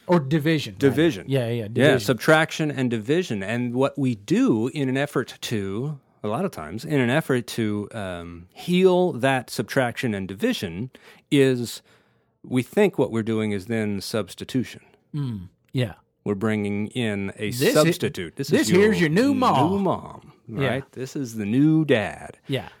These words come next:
Speaker 2: Which is absolutely the biggest mistake any blended family can make.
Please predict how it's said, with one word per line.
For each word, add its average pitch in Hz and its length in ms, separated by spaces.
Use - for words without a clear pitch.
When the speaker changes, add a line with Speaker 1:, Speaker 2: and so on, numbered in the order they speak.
Speaker 2:
Which 139 300
is 123 460
absolutely 127 800
the 113 100
biggest 104 340
mistake 85 480
any 95 200
blended 87 340
family 80 280
can 80 140
make. 78 200